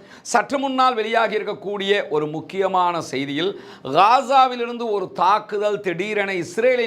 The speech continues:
நோக்கி நடத்தப்பட்டிருப்பதான பிரேக்கிங் நியூஸும் வெளியாகி இருக்கிறது. இன்றைக்கு வெளியாகி இருக்கக்கூடிய மிக முக்கியமான செய்திகளுடைய தொகுப்பை ஆரம்பமாக பார்க்க இருக்கிறோம். குறிப்பாக இன்றைக்கு வெளியாகி இருக்கக்கூடிய செய்திகள்ல, ஜெருசலத்தில் இருக்கக்கூடிய கவர்னேட்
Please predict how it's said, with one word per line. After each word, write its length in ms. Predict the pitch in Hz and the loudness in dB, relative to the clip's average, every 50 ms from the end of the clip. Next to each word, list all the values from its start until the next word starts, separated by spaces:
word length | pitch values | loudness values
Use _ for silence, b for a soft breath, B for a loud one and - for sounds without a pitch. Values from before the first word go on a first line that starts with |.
| 220 208 | -2 -4
நோக்கி 240 | 202 - - 202 175 160 | -6 -6 -6 -4 -2 -2
நடத்தப்பட்டிருப்பதான 960 | 160 175 170 185 180 - 175 170 175 165 165 165 165 160 160 160 160 156 139 120 110 151 | -2 -2 -2 -4 -4 -4 -4 -4 -4 -6 -4 -2 0 0 0 0 0 -2 -6 -6 -2 2
பிரேக்கிங் 500 | 185 214 247 254 - - 254 240 220 202 | 4 4 4 4 2 0 -8 -8 -8 -8
நியூஸும் 380 | 190 180 160 - 185 190 233 - B B B B B 131 | -8 -8 -8 -6 -8 -8 -8 -10 B B B B B -2
வெளியாகி 480 | 214 214 190 180 160 147 143 - 165 143 123 | 0 0 2 2 2 0 0 -2 -6 -6 -6
இருக்கிறது. 360 | 117 113 - 123 110 101 101 95 - 170 214 | -6 -6 -8 -8 -8 -8 -10 -8 -2 0 0
இன்றைக்கு 380 | 269 277 285 285 294 277 277 254 240 | 0 2 2 2 2 2 2 -2 -2
வெளியாகி 340 | 233 226 233 226 214 190 214 | 0 0 2 0 0 0 -4
இருக்கக்கூடிய 540 | 190 202 190 - 175 185 180 180 196 190 - 143 156 | -4 -4 -6 -4 -4 -2 0 0 0 -2 -2 -4 -4
மிக 160 | 156 147 160 156 165 | -2 -2 -2 -4 -6
முக்கியமான 460 | 160 - 233 226 220 220 208 202 196 180 - | -8 -6 -2 -2 0 2 2 0 0 -2 -4
செய்திகளுடைய 440 | 175 170 165 165 165 160 156 151 143 - 147 | -6 -6 -4 -4 -4 -4 -2 -2 -2 -2 -2
தொகுப்பை 300 | 139 151 143 - 156 160 170 - - 143 | -2 -2 -2 -2 -4 -4 -4 -2 0 2
ஆரம்பமாக 500 | 151 156 151 147 139 135 131 123 165 - - 127 | 2 2 0 -2 -2 -2 -2 -2 -2 -2 -2 -2
பார்க்க 260 | 120 113 120 127 113 | -2 -2 -4 -8 -10
இருக்கிறோம். 300 | 101 - - 101 95 - B B B B B B - | -10 -10 -12 -12 -12 -14 B B B B B B -2
குறிப்பாக 440 | 240 269 277 277 269 226 220 196 208 220 208 196 | -2 -2 0 2 2 4 4 4 0 -2 -2 -2
இன்றைக்கு 320 | 202 202 208 190 156 185 180 | -4 -4 -4 -4 -2 -4 -4
வெளியாகி 320 | 196 226 240 233 220 220 202 | 0 2 2 2 2 0 -4
இருக்கக்கூடிய 440 | - 196 151 - 180 185 175 170 165 139 117 156 | -6 -8 -8 -6 -6 -4 -2 -2 -4 -4 -4 -6
செய்திகள்ல, 320 | 151 156 156 156 160 175 180 151 127 B B B B B B 131 117 | -4 -2 -2 -2 0 0 0 -2 -2 B B B B B B -4 2
ஜெருசலத்தில் 840 | 190 220 226 240 285 302 294 - 285 262 247 240 - - 233 226 202 185 | 2 2 2 2 0 -2 -2 -2 -2 -2 -2 -2 -2 -2 0 0 2 2
இருக்கக்கூடிய 580 | 190 196 196 202 196 - 185 185 190 185 180 175 151 117 - | 2 2 0 -4 -4 -4 -4 -4 -2 0 0 -2 -2 0 0
கவர்னேட் 680 | 156 165 165 208 262 262 240 196 170 160 175 190 185 - | 0 2 2 2 0 0 -2 -4 -4 -4 -4 -4 -6 -10